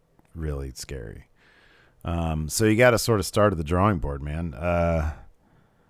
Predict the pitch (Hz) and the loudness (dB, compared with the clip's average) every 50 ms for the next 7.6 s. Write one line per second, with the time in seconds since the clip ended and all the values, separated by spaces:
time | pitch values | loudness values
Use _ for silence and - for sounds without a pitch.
0 | _ _ _ _ _ _ _ _ _ _ _ _ _ - 95 98 101 104 95 113 | _ _ _ _ _ _ _ _ _ _ _ _ _ -8 -6 -4 -4 -2 -2 0
1 | 110 110 107 - - - - - - 104 95 92 92 95 92 92 90 90 90 90 | 0 0 0 -2 -4 -6 -6 -2 0 2 4 6 6 6 6 6 4 4 4 2
2 | 87 87 87 87 85 85 82 - - _ _ _ _ _ _ - 107 123 147 156 | 2 2 2 2 0 0 -2 -6 -12 _ _ _ _ _ _ 0 2 2 4 4
3 | 156 156 143 143 139 - - 139 143 185 180 - 175 156 143 160 156 156 156 131 | 4 6 6 4 4 4 4 4 4 4 2 2 2 4 8 8 10 10 10 8
4 | 104 101 110 117 131 143 156 - - - 110 110 110 120 135 139 127 101 104 110 | 6 2 2 4 6 6 4 2 2 2 4 6 8 10 10 10 8 6 2 0
5 | 113 131 139 135 131 120 120 131 120 120 117 - - 120 120 120 113 - - 113 | 2 2 2 2 0 0 0 0 0 0 -2 0 0 2 2 2 2 2 4 4
6 | 104 95 92 101 107 113 120 110 85 78 95 98 95 80 60 - 92 - - 95 | 4 6 6 6 8 8 8 8 4 2 2 2 2 2 -2 -8 -12 -12 -10 -2
7 | 98 127 131 117 127 156 175 170 143 95 76 69 | 2 2 2 2 0 -2 0 0 0 0 -2 -4